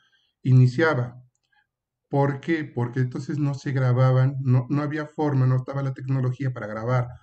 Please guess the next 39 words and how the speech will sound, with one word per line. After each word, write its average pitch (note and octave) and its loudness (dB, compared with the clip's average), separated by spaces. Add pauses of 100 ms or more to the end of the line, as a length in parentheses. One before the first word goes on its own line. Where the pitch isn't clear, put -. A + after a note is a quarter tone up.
(500)
los A2 -2
programas B2+ 0
de C#3+ -2
radio, C#3+ 0 (500)
y D#3+ -6
entonces E3+ -4
se D#3 -4
transmitían B2+ -2
en C#3 0
vivo. D3+ -8 (500)
Y C#3+ -2
al B2+ 2
transmitirse B2 -4
en D#3+ -6
vivo, D#3 -6
la C3 2
música D3+ 0
era D3+ -2
en D3+ 0
vivo, D3 -2
la B2 0
musicalización B2 -6
y B2+ -4
todo D3+ -2
era D#3+ -2
en E3 -6
vivo, D#3 -4 (480)
y, D#3+ -4
este, A#2 -2
las B2+ 4
contrataciones B2+ 0
de A#2+ -4
las A#2+ -4
personas C#3+ -2
que - -8 (140)
pasaban C3 0
a A2 -4
la A#2+ -2
radio C3+ 0